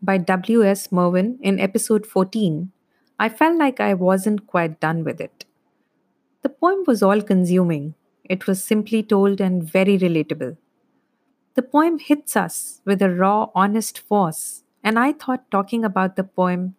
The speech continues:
takes away from the experience of the listener. Without my commentary, the listener can experience the poem in their own time,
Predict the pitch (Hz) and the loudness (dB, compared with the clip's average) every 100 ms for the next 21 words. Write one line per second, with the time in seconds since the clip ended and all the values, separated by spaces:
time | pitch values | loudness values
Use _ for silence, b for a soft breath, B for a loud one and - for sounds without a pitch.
0 | - 214 - 202 165 180 160 165 - 175 | -4 -2 -2 -2 0 0 -2 -6 -6 -4
1 | 175 180 - - 185 180 180 175 156 156 | -2 -2 -4 -4 -2 0 -2 -6 -6 -4
2 | 156 156 147 139 156 _ _ _ _ _ | -4 -6 -10 -12 -14 _ _ _ _ _
3 | _ _ _ _ _ _ _ - 208 285 | _ _ _ _ _ _ _ -4 0 2
4 | 349 - 202 208 277 - 185 185 180 175 | 0 -2 0 0 0 -2 -2 -2 -2 -2
5 | 165 175 - 196 226 233 - 247 240 208 | -2 -6 -2 2 2 2 -2 -2 -2 -4
6 | 196 - - 233 233 233 190 - 170 165 | -4 -6 -2 0 0 -2 -4 0 0 0
7 | 165 180 - 190 202 202 214 208 196 156 | -4 -8 -2 0 2 4 2 2 -2 -4
8 | 143 156 | -6 -14